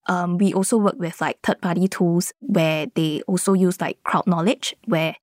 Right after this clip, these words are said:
any client using this tool, they would know, like, who are the scammers and what are some of the scam patterns or trends. And from there itself, every action on the platform would generate a score. And once this score comes out,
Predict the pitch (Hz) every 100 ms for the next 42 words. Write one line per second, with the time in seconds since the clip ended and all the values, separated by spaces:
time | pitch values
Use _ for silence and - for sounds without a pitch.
0 | - 220 233 208 190 202 185 190 185 170
1 | - 185 165 175 160 - - _ 202 185
2 | 185 180 - - 202 180 156 139 - 156
3 | 160 175 175 165 - - 160 156 156 -
4 | 180 165 185 160 - 165 165 - - 151
5 | 165 160 - - - 156 220 - - 185
6 | 175 165 180 190 - - 170 165 - -
7 | 190 214 - - 190 156 156 - - 180
8 | 175 - 175 160 160 160 180 - - 185
9 | 294 _ 170 165 180 196 - - 185 -
10 | 180 170 - 175 175 160 -